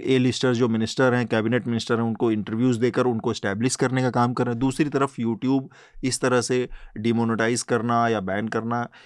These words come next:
ये भी चल रहा है। तो अब इसमें exactly as a journalist हमारा काम है, हम कोशिश करेंगे कि चल क्या रहा है, क्या इस, अ,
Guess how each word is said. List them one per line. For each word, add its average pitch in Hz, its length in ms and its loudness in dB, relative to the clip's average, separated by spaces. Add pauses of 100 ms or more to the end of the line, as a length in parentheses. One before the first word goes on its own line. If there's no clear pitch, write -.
(140)
ये 120 180 2
भी 139 180 2
चल 131 220 0
रहा 95 120 0
है। 90 60 -2
तो - 120 -4
अब 127 240 -2
इसमें 170 540 4
exactly 131 580 0 (120)
as 117 60 2
a 113 100 0
journalist 123 440 4
हमारा 113 220 2
काम 117 340 0
है, 135 80 0
हम 120 160 -4
कोशिश 123 420 0
करेंगे 127 340 4
कि 131 140 2
चल 139 320 2
क्या 110 180 2
रहा 98 180 2
है, 95 100 -4 (120)
क्या 127 280 4
इस, 139 380 -2
अ, 123 160 2